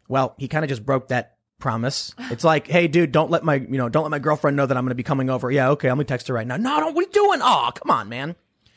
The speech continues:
Speaker 1: Trump was on the verge of revealing, but the aliens in the Galactic Federation, you see Galactic Federation,
Speaker 2: Hmm.
Speaker 1: are saying, "Wait, let people calm down first. They don't want to start mass hysteria. They want to first make us sane and understanding."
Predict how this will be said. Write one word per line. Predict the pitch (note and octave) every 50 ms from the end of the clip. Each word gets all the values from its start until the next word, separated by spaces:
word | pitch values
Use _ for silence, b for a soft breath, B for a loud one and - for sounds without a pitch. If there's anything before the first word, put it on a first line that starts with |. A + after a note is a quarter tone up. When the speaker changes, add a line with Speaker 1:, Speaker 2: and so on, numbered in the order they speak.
| b b b b b b
Speaker 1:
Trump | - - F#3+ A3 G3+
was | C4+ -
on | B3+ A#3
the | G#3 E3
verge | C3+ B2+ E3+ F3+ G3+ G3 D#3+
of | F3 E3+ C3+
revealing, | D3 C3+ B2 D#3+ G#3 A3 D#3 A2+ G#2+ A2+ _ b b b b b b b b
but | D3+ D3 -
the | F3 E3+ -
aliens | E3 F#3+ A3 B3+ C#4+ C#4+ C#4+ C4 G#3
in | -
the | G#3 G3+
Galactic | D#3 D#3+ D#3+ E3 E3 - F#3+ -
Federation, | - F3 D#3+ D#3 D#3+ G3+ A3 - C#3+ G#2+ -
you | -
see | A2+ -
Galactic | F3 - A2+ G#2 A2+ A2 -
Federation, | - G2+ G#2 G#2 A2 - - - - _ F#4+
Speaker 2:
Hmm. | G#3 F#3 D#3+
Speaker 1:
are | D#3 D#3
saying, | - - G3 F#3 D3+ A#2+
"Wait, | A#2 D#3 F#3+ E3 - - _ _ _ _ _ _ _ -
let | - C3 D3+ F3+ - -
people | - A#3+ A#3+ - - G#3+
calm | - - - F#3 F3+ F#3 F3
down | D#3 E3 E3 E3+ D#3+
first. | - C3 G#2 - - - - b b b b b
They | C3+ D3+
don't | C3+ A2+ C#3+ D#3+ G#3+ -
want | F#3+ G3 G3 G3
to | G3
start | - - - E3 D#3+ -
mass | D3 C#3+ C#3 C3 -
hysteria. | - D3 - - G3 G#3+ G#3 E3+ B2+ - - - _ _ -
They | - C#3+
want | C#3 C3 D3+ - - -
to | - D#3+
first | - - - G3 A3 A#3+ - -
make | E3+ F3 E3+ F3 -
us | - E3+ F3+ -
sane | - - G3+ G3 D#3+ C3+ C3
and | - C#3+ -
understanding." | C3+ D3 C#3 C#3+ - - G3 G#3 F#3+ D#3 A2